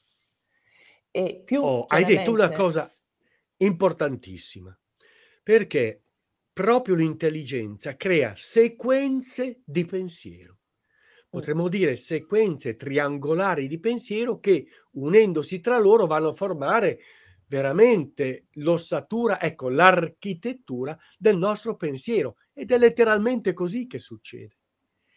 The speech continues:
Speaker 1: Sì,
Speaker 2: I
Speaker 1: proprio
Speaker 2: nostri
Speaker 1: come nel
Speaker 2: pensieri
Speaker 1: discorso archi-,
Speaker 2: sono
Speaker 1: del, nel creare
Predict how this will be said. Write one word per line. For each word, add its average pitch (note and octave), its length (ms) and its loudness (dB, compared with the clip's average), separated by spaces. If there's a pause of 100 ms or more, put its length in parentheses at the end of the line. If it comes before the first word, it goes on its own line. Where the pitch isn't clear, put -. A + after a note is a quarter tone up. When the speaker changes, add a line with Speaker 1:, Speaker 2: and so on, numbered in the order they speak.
(240)
Speaker 1:
Sì, - 140 -8
Speaker 2:
I - 0 -
Speaker 1:
proprio E3 180 2
Speaker 2:
nostri A3+ 220 0
Speaker 1:
come B3 80 0
nel A#3+ 80 0
Speaker 2:
pensieri A3+ 320 0
Speaker 1:
discorso C#3 560 -2
archi-, G3+ 160 -4
Speaker 2:
sono D#3 220 -2
Speaker 1:
del, G3+ 340 2
nel F#3+ 420 -2
creare F3 560 -6